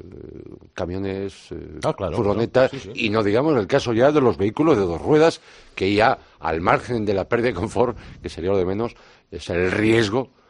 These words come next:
Speaker 2: Pues
Speaker 1: tan grande,
Speaker 2: no me quiero ni imaginar una moto, vamos.
Speaker 1: tan grande en cuanto al tema de, de, de accidentes.
Speaker 2: Sí, señor. Bueno, pues hasta ahí la de cal y la de arena de la D G T. Volvo, que ha sacado una sillita hinchable.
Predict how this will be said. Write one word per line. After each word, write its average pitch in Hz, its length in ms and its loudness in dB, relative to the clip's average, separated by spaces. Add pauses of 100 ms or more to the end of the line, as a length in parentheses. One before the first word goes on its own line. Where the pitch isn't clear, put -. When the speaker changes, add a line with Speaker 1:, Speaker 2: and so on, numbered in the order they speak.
(240)
Speaker 2:
Pues - 140 -14
Speaker 1:
tan 131 240 4
grande, 113 360 0
Speaker 2:
no 85 60 -4
me 85 140 -6
quiero 90 180 -4
ni 87 60 -4
imaginar 87 400 -6
una 85 140 -6
moto, 76 260 -8
vamos. 69 180 -12
Speaker 1:
tan 104 160 2
grande 104 480 -2
en 87 100 -8
cuanto 76 280 -12
al 69 60 -20
tema 73 220 -12
de, 62 280 -14
de, - 420 -16
de - 100 -10
accidentes. 76 440 -12
Speaker 2:
Sí, 120 80 -4
señor. 113 300 -2 (220)
Bueno, 117 280 2 (220)
pues 107 160 -2
hasta 110 220 -2
ahí 113 300 2
la 90 120 0
de 90 100 2
cal 131 160 0
y 113 60 -2
la 98 140 2
de 95 60 4
arena 101 220 0
de 87 60 2
la 87 60 2
D 85 100 0
G 80 160 -8
T. 60 160 -10 (720)
Volvo, 143 360 8
que 107 180 4
ha 113 80 4
sacado 151 340 4
una 151 120 2
sillita 120 340 0
hinchable. 107 420 2